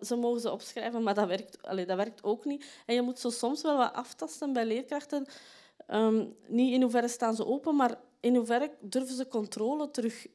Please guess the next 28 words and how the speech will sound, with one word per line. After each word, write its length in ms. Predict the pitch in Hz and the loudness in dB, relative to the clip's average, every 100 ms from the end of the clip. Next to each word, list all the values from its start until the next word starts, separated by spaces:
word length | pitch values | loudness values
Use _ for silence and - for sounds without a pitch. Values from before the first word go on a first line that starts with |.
| _ - | _ 0
aan 220 | 214 220 | 2 2
het 200 | 190 - | -2 -4
kind 260 | 247 262 - | -2 -2 -2
soms 400 | - 190 190 - | -2 -2 -4 -6
geven. 480 | 170 160 - 185 - - - - - | -4 -4 -4 -10 -12 -20 -20 -20 -8
En 100 | 214 | -4
ik 60 | 226 | -2
moet 120 | 247 | 0
zeggen, 180 | 247 277 | 0 0
dat 140 | 269 | 0
is 100 | 254 | 0
een 100 | 254 | -2
traject 300 | 240 220 233 | 0 -2 -2
geweest 220 | 277 277 - | -6 -6 -2
van 140 | 247 | 0
een 160 | 220 - | 0 2
paar 340 | 226 214 214 185 | 4 4 2 -2
weken, 680 | 190 226 247 - 226 285 311 - - | 0 0 0 2 4 4 0 -10 -4
zo 200 | 220 220 | 2 4
niet 260 | 220 - | 2 -2
maanden. 500 | 208 208 254 262 262 | 0 2 2 0 -2
En 140 | 220 220 | 0 0
dat 120 | 214 | 0
is 160 | 226 | -2
wel 180 | 233 202 | 0 2
goed 180 | 208 247 | 2 0
gekomen 480 | 311 302 262 226 196 | -2 2 4 4 4
uiteindelijk. 560 | 190 190 185 190 190 | 2 0 0 -2 -8